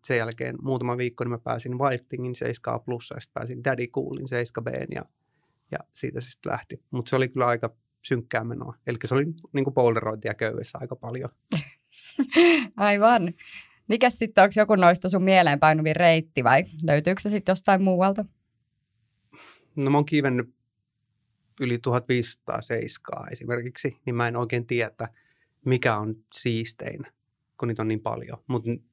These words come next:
Speaker 1: kyllä niinku vi-, Niemiselissä esimerkiksi Wild Thingsen mä oon kiivennyt varmaan jonkun yli viiskyt kertaa, et, et se on aina niinku,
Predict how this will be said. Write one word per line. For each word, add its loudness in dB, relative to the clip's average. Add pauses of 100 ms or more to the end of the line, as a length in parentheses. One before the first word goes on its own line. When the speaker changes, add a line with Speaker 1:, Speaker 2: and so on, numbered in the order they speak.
Speaker 1:
kyllä -4
niinku -2
vi-, 0
Niemiselissä 0
esimerkiksi -2
Wild 0
Thingsen -12
mä -6
oon -6
kiivennyt -6
varmaan -8
jonkun -14 (200)
yli -4
viiskyt -8
kertaa, -12
et, -18 (580)
et -8
se -4
on -2
aina -2
niinku, -6